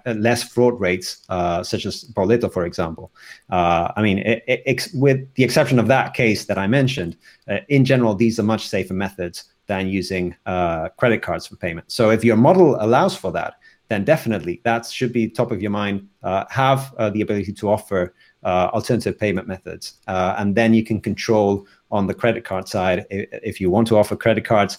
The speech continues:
you can have, uh, you, you can control your, your fraud controls, uh, so that you're comfortable with that level and have that, those alternative payment methods as a fallback to capture,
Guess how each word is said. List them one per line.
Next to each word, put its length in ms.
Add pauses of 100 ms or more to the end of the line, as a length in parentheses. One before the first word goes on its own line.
(240)
you 140
can 220
have, 560
uh, 520 (440)
you, 300
you 160
can 360
control 380
your, 440
your 160
fraud 320
controls, 580 (140)
uh, 200
so 160
that 180
you're 120
comfortable 500
with 120
that 180
level 240
and 160
have 420 (300)
that, 380 (100)
those 240
alternative 420
payment 300
methods 380
as 120
a 40
fallback 420
to 80
capture, 580